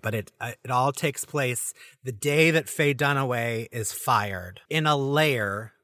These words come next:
underneath the Majestic Theater where Sarah Brightman lives.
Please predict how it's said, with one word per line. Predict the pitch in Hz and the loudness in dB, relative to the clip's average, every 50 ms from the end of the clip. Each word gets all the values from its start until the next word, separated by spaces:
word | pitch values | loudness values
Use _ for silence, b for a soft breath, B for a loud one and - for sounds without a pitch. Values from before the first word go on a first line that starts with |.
| _ - | _ -4
underneath | 151 160 165 170 170 165 160 160 160 - - - | -2 0 2 2 2 2 2 0 -2 -2 -2 -4
the | 156 | -2
Majestic | 151 147 131 - 147 143 135 - - - 147 - | -2 -2 -2 0 0 0 0 -2 -4 -4 -6 -6
Theater | - - - 143 135 131 113 104 98 98 107 113 _ b b b b b | -6 -12 -6 -2 -2 -2 -2 -2 -4 -4 -6 -10 _ b b b b b
where | 139 135 127 | -4 -2 -2
Sarah | - - - 175 165 160 170 165 | 0 0 4 6 6 8 8 6
Brightman | 151 131 156 170 170 175 - - 127 110 107 101 98 | 6 8 8 8 8 8 6 -2 -6 -4 -4 -4 -4
lives. | 98 92 92 92 98 107 120 - - - | -6 -6 -8 -10 -12 -12 -10 -10 -10 -10